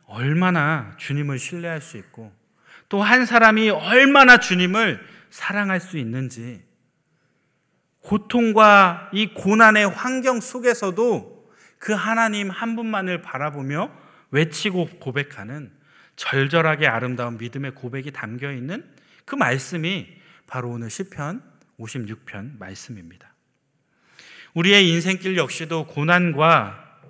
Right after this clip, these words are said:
고통의 연속이지요. 이러한 시련이 몰려올지라도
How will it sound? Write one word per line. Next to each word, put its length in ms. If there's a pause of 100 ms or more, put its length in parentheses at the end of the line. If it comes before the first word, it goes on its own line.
(160)
고통의 880 (420)
연속이지요. 680 (680)
이러한 320
시련이 460
몰려올지라도 1120